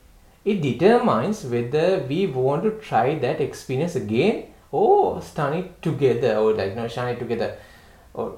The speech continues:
is it like, "Oh, sh-, I should do it," or, uh, "It didn't do it very well last time, but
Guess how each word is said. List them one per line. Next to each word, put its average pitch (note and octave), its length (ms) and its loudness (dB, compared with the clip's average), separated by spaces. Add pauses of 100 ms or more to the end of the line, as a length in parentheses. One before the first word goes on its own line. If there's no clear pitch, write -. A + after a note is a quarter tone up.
(120)
is B2 140 -8
it B2 100 -6
like, - 260 -8 (680)
"Oh, D#3 400 -4
sh-, - 240 -12 (240)
I C#3+ 100 -10
should C3 260 -10
do D3 140 -6
it," A#3+ 260 -2 (160)
or, G#3 300 -8
uh, F3+ 480 -8 (720)
"It C#3 80 -10
didn't D#3+ 260 -2
do C3+ 160 -2
it C3 160 -2
very B2 320 -4
well B2+ 180 0
last B2 360 0
time, B2+ 180 -6
but A#2 160 -4